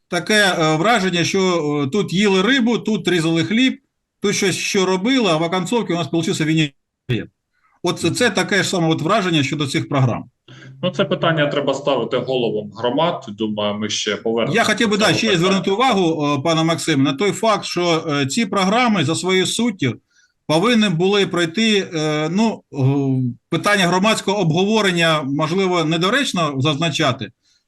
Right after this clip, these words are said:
Speaker 1: но публічність, вона повинна була пройти. Люди мають можливість знати, на що будуть витрачатися бюджетні кошти територіальних громад, і вони повинні розуміти, що завтра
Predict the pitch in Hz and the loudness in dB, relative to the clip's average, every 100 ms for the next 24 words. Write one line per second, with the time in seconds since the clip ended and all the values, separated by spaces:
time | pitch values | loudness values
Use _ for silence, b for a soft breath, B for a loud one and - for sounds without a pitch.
0 | - 170 190 202 165 240 277 - 135 107 | -4 -2 0 2 2 2 2 2 0 0
1 | - 147 180 233 - 156 202 202 165 151 | -4 -2 0 0 0 0 2 0 0 0
2 | 165 165 151 131 113 87 _ _ b b | 0 0 -2 -2 -4 -6 _ _ b b
3 | - 208 220 214 214 196 151 156 147 165 | 0 2 4 2 4 2 2 0 2 2
4 | 147 127 151 214 214 165 147 185 170 156 | 2 2 2 0 0 0 0 -2 -2 -2
5 | 143 151 170 156 135 135 135 156 - 139 | -2 -2 -2 -2 0 0 0 0 0 0
6 | 143 151 - 120 110 _ _ _ 156 160 | 0 -2 -2 -6 -6 _ _ _ 0 2
7 | 175 170 156 139 151 165 202 220 - 160 | 4 4 4 2 2 2 2 0 -2 0
8 | 160 147 160 190 208 160 180 175 165 160 | 2 2 0 0 0 0 0 0 0 0
9 | 185 180 131 - 135 127 196 208 208 202 | 0 0 0 0 -2 0 0 0 -2 -4